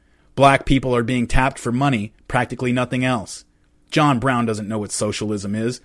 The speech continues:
All he's used for is to take offerings. On what grounds is staff chosen?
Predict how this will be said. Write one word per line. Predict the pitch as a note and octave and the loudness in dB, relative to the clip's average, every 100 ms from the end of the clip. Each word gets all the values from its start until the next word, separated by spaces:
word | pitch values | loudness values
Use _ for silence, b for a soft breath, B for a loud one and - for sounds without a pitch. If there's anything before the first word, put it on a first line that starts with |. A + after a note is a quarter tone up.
| b | b
All | C3 C3+ | -2 0
he's | C3+ A2+ | 0 -2
used | B2 C3 - | -2 -2 -4
for | C3+ C3 | -2 0
is | C3 | -2
to | - | -6
take | A2+ C3 - | -4 -4 -2
offerings. | B2 A2 G2 F2+ E2 - _ _ _ _ _ _ _ _ _ | -2 -2 -6 -10 -14 -20 _ _ _ _ _ _ _ _ _
On | C#3+ | 2
what | D#3+ E3+ | 4 4
grounds | F3+ E3+ E3 | 2 0 0
is | C#3+ | -2
staff | - D3+ C#3 - | 0 0 0 -2
chosen? | - C3+ A2+ D#2+ | 0 0 -2 -8